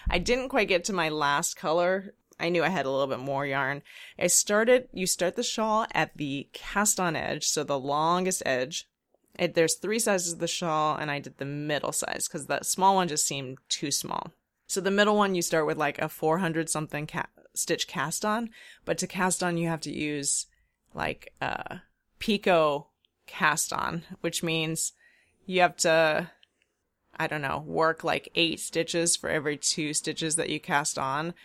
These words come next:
That cast on took me days. It took, like, three days to do just the cast on. And then the rest of it went fairly quickly.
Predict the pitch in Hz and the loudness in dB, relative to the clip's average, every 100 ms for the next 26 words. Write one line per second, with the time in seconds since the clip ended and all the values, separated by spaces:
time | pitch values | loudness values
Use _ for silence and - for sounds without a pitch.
0 | - _ - 180 190 - - 220 160 151 | -20 _ 0 8 8 6 2 2 4 0
1 | 135 147 180 - 147 135 156 151 - 147 | -6 -6 -8 -6 -4 -4 -6 -10 -10 -2
2 | 156 - 151 147 175 175 165 175 180 175 | 0 0 -4 -6 0 0 0 0 4 4
3 | 151 147 170 156 143 143 - 147 - 165 | 4 0 -4 -4 -4 -4 -4 -2 -2 -4
4 | 190 131 143 - - 131 156 - _ _ | -2 0 -2 -4 -4 -4 -6 -10 _ _
5 | _ 208 180 180 269 403 - 220 196 - | _ -4 -2 2 2 2 2 2 2 2
6 | 208 - - _ - 254 254 233 170 - | 0 -2 -10 _ 4 6 6 4 0 -2
7 | 151 151 | -2 -2